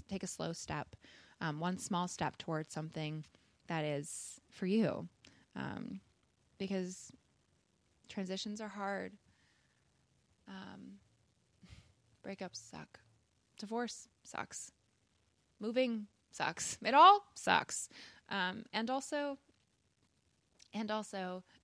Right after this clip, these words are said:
you deserve to feel the joy through the suck. Um, you deserve to be held through the suck. You deserve to find the goodness and create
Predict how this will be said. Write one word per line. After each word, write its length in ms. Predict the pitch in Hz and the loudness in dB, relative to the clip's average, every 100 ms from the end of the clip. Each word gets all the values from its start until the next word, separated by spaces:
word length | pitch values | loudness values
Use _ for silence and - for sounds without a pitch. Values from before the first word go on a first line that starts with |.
| - | -8
you 160 | 214 | -4
deserve 380 | 208 208 196 190 - - | -4 -4 -6 -6 -12 -16
to 100 | 196 | -12
feel 200 | - 202 | -8 -6
the 100 | 190 | -6
joy 520 | 202 196 - - 196 - _ _ _ | -6 -2 -2 -4 -8 -14 _ _ _
through 160 | - 226 | -6 -6
the 80 | 202 | -4
suck. 400 | - 120 - - - _ _ _ _ _ _ _ _ 214 | -4 -4 -4 -14 -20 _ _ _ _ _ _ _ _ -12
Um, 520 | - 233 220 208 220 _ | -10 -10 -12 -14 -16 _
you 120 | 214 | -4
deserve 320 | 226 208 196 - | -2 -2 -4 -6
to 80 | 190 | -6
be 100 | 180 | -6
held 520 | - 233 226 - - - _ _ - | -4 -2 -2 -4 -10 -20 _ _ -12
through 360 | 190 170 175 - | -6 -4 -6 -10
the 80 | 185 | -10
suck. 260 | - - - - - | -8 -8 -12 -18 -10
You 120 | 196 | -6
deserve 600 | 190 185 185 185 170 - - - - - - - - _ _ _ - - _ _ - | -6 -4 -2 -2 -4 -12 -20 -20 -20 -20 -20 -20 -20 _ _ _ -20 -20 _ _ -10
to 80 | 220 | -6
find 480 | - 185 240 233 196 | 0 4 6 6 4
the 160 | 170 | 0
goodness 720 | - - - - 185 - - - - - - - - | -2 -2 0 0 -2 -6 -12 -14 -20 -20 -20 -20 -2
and 140 | 196 - | 0 0
create 800 | - 262 220 196 - - - | 0 2 4 4 2 -2 -4